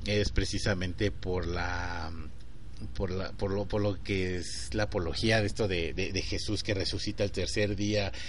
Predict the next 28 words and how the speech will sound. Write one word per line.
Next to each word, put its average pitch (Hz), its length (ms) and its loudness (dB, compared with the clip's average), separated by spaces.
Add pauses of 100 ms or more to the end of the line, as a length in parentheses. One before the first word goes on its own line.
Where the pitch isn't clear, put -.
(220)
de 107 60 0
entre 98 260 0
los 98 160 0
muertos, 101 1120 2
y 90 340 -2
este, - 320 -2
y 104 200 0
en 104 80 2
este 107 200 0
caso 107 320 2 (280)
la 101 180 2
gente 113 380 2
pensaba 98 640 2 (720)
que 95 120 0
el 90 60 -2
niño 117 220 2
Fidencio 98 640 0
se - 260 -2
iba, 90 600 0 (100)
iba, 98 340 2 (140)
iba 110 200 2
a - 20 4
regresar 107 340 0
entre, 107 280 -2
de 90 180 -4
entre 92 200 -2
los 85 200 -4
muertos 107 580 0